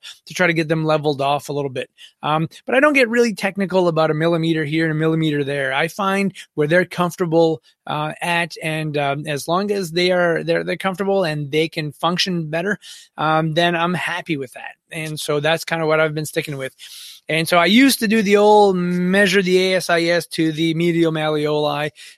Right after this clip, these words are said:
Um, I truly can say I probably haven't done that for about twenty years now,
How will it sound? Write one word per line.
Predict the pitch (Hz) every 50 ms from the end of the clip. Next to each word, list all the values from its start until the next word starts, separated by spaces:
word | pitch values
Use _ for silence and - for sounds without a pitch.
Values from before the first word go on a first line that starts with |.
| _ -
Um, | 147 151 156 151 151 151 156 160 151 151
I | 156 160 165 160 151
truly | - - - 160 160 156 156 147
can | - 156 143
say | - - 156 143
I | 147 147
probably | - - 160 156 151 143
haven't | 143 147 151 147 147 143
done | 143 147 147 147 147
that | 143 147 151 156 -
for | - 151 139
about | 143 139 139 139 135 135 135 131 131 -
twenty | - - 160 160 160
years | 156 156 156 160 170 175 151 151
now, | 175 175 175 190 -